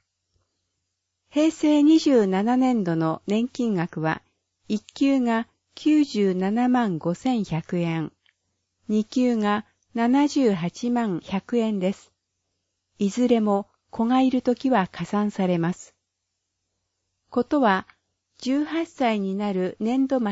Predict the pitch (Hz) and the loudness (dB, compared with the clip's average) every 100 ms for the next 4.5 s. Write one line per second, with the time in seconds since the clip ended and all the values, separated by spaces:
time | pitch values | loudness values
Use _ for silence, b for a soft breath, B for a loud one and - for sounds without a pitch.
0 | - - 202 214 180 160 - - 156 - | -6 -8 -6 -4 -4 -6 -8 -8 -10 -10
1 | _ _ _ _ 190 202 226 170 165 - | _ _ _ _ -10 -4 -2 -2 -4 -10
2 | _ _ _ - - 269 - 262 262 233 | _ _ _ -8 -2 -2 0 0 2 0
3 | 190 175 170 185 _ _ _ 220 214 _ | -2 -2 -4 -6 _ _ _ -8 -8 _
4 | - 262 254 240 - | -6 -2 -2 -2 -6